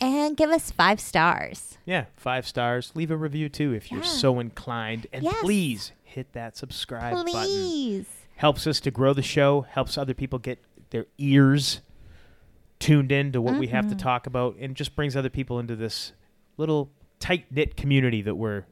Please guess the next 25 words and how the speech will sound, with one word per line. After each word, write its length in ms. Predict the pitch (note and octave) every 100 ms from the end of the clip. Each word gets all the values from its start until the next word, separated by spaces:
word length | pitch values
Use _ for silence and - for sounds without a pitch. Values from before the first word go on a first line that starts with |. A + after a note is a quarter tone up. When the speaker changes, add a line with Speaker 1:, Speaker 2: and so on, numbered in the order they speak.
| -
Speaker 2:
we're 200 | G#2 G2+
starting 440 | - - B2+ A#2
to 80 | G#2+
form 380 | A2 - G#2+ F#2+
here. 200 | F2+ G2+
Speaker 1:
Yes. 560 | A3 - F#3 - - -
Speaker 2:
So 260 | - A#2 G#2+ -
thank 240 | C3 B2+ C3+
you, 60 |
everybody, 420 | A#2+ B2 B2 B2 A#2
in 60 |
advance 400 | A2+ G2+ A2+ A#2
for 100 | -
your 120 | A#2 G#2+
support. 640 | - - - G3 F3+ - - _ _ _
Thank 320 | - C#3 C3
you 80 | B2+
very 200 | A2+ B2+
much 200 | B2 B2+
for 140 | -
listening 440 | A2 A#2+ B2 C3 A#2+
to 100 | A2
the 120 | G2+
Homewrecker 500 | - A#2 A2+ G#2+ F#2
Podcast. 840 | - C#3+ D3 - D3 C#3 C#3+ -